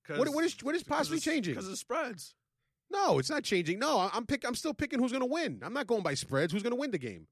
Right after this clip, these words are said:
Speaker 1: Well, uh, this, I have Colts versus Chiefs. I have the Colts covering the points.
Speaker 2: Where,
Speaker 1: Five and a half.
Speaker 2: where's the spread? Go ahead. Tell me the spreads real quick, and I'll tell you
Speaker 1: Colts,
Speaker 2: my spread.
Speaker 1: Chiefs minus
Speaker 2: Colts, I have the win.
Speaker 1: Colts, Chiefs, Chiefs minus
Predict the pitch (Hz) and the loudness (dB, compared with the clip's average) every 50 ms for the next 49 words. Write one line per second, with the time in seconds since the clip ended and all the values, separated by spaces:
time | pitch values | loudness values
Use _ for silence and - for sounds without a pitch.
0 | _ 113 135 196 220 180 - - _ _ - _ _ _ _ _ _ _ _ 101 | _ -8 -6 -6 -6 -6 -8 -12 _ _ -20 _ _ _ _ _ _ _ _ _
1 | 104 _ _ _ _ _ - _ - 113 113 113 110 107 110 139 139 135 - - | _ _ _ _ _ _ -20 _ -10 -8 -6 -6 -6 -6 -8 -8 -8 -8 -8 -10
2 | - - - _ 107 117 135 139 139 135 _ - 165 170 175 170 - 170 131 147 | -12 -14 -14 _ -10 -8 -8 -8 -8 -10 _ -4 -2 -2 -2 -4 -6 -10 -10 -10
3 | 143 135 135 - 156 123 101 - 101 92 117 113 104 110 98 - 123 110 - - | -12 -14 -12 -12 -12 -12 -10 -10 -10 -8 -8 -10 -10 -10 -12 -12 -12 -12 -12 -12
4 | - - 113 104 104 98 95 98 - - 95 85 - - - _ _ _ - 139 | -12 -10 -10 -8 -8 -10 -12 -12 -12 -14 -14 -14 -16 -20 -20 _ _ _ -8 -4
5 | 175 196 190 160 175 202 208 190 190 - - 143 120 104 101 135 143 113 92 - | -4 -2 -2 0 0 0 0 0 -2 -4 -4 -4 -4 -2 0 0 0 0 0 -2
6 | 160 175 196 170 - - 165 143 123 165 151 - - 104 - 101 104 104 - 127 | -2 -2 -2 -2 0 0 0 0 0 0 -2 -2 -4 -6 -4 -6 -4 0 2 2
7 | 175 170 120 - - - - - 135 - - 127 127 135 139 143 - 247 277 - | 2 2 0 -2 -2 -4 -4 -4 -4 -6 -6 -2 -2 -2 0 4 4 4 4 6
8 | 254 240 214 220 208 175 180 160 143 127 98 80 78 _ _ _ _ _ - - | 4 4 4 4 4 4 4 2 4 2 0 -2 -6 _ _ _ _ _ -4 -2
9 | 151 160 175 - - - - 151 131 104 - - - - 139 143 139 131 - 131 | 0 0 0 -2 -6 -8 -8 -6 -6 -8 -10 -12 -12 -10 -8 -8 -8 -8 -6 -4
10 | 131 127 131 123 | -4 -2 -4 -4